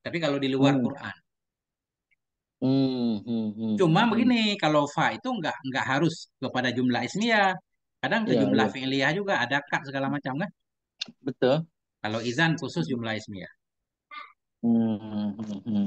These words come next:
Speaker 2: Okey. Titik itu, tak?
Speaker 1: Titik?
Speaker 2: Hmm.
Speaker 1: Ya, oh ya, udah selesai nih babnya.
Speaker 2: Hmm.
Speaker 1: Wallahu a'lam bishawab. Berat juga bab ini, Ustaz.
Speaker 2: Eh, berat,
Speaker 1: Sa-,
Speaker 2: Ustaz.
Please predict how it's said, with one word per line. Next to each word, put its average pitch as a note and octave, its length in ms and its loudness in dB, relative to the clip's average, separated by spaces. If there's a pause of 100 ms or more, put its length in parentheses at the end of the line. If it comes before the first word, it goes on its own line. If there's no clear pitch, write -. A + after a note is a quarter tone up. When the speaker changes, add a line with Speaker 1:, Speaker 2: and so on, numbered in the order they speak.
(120)
Speaker 2:
Okey. F#3 240 4 (400)
Titik F3 320 2
itu, F#3 80 4
tak? G#3 160 2 (720)
Speaker 1:
Titik? E3 400 0 (480)
Speaker 2:
Hmm. C3 320 2 (640)
Speaker 1:
Ya, G#2 400 -2
oh B2 40 -2
ya, A2 200 0
udah G#2 240 -4
selesai A2+ 400 -4
nih G2+ 160 -6
babnya. G2 400 -8 (800)
Speaker 2:
Hmm. G#2 320 -4 (800)
Speaker 1:
Wallahu C#3+ 400 2
a'lam B2 320 -4
bishawab. G2+ 960 -12 (160)
Berat B2 240 -2
juga E3 240 2
bab D3 160 0
ini, D3 160 0
Ustaz. B2+ 240 -2 (1040)
Speaker 2:
Eh, D3 80 4
berat, C#3+ 240 4
Speaker 1:
Sa-, F3 160 4
Speaker 2:
Ustaz. - 20 -20